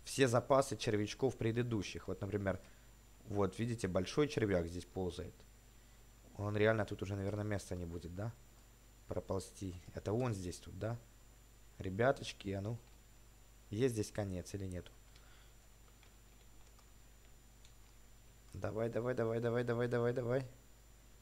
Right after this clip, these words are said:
Ух, вот зелёный другой, ребята. Так, нам надо, ребятки, съедать других огромных червяков, э,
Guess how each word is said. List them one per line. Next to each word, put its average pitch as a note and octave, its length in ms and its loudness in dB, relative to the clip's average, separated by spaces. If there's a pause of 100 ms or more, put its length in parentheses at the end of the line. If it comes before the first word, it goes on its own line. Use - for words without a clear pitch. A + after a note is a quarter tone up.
(1900)
Ух, E3 520 8
вот B2+ 160 6
зелёный B2 420 6
другой, A#2 360 4
ребята. F2+ 560 0 (840)
Так, G#2 540 4
нам B2 220 4
надо, C#3 200 6
ребятки, C3+ 380 8
съедать B2 400 6
других C3 380 0
огромных A#2 500 4
червяков, A#2+ 580 0 (680)
э, F#2 360 4